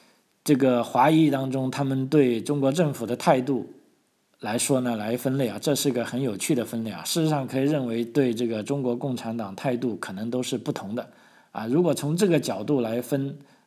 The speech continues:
到底是怎么个不同法呢？啊，呃，这个有个啊，反正这个肯定就是反动派了哈。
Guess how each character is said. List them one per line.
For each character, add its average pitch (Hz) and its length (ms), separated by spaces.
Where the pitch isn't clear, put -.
到 156 180
底 113 160
是 120 200
怎 104 120
么 113 140
个 139 100
不 135 200
同 110 240
法 101 180
呢？ 98 140
啊， 92 340
呃， 90 500
这 120 140
个 104 180
有 98 180
个 101 360
啊， 85 440
反 87 160
正 101 140
这 110 100
个 101 140
肯 98 180
定 104 120
就 107 100
是 101 100
反 85 160
动 107 160
派 113 200
了 87 100
哈。 - 220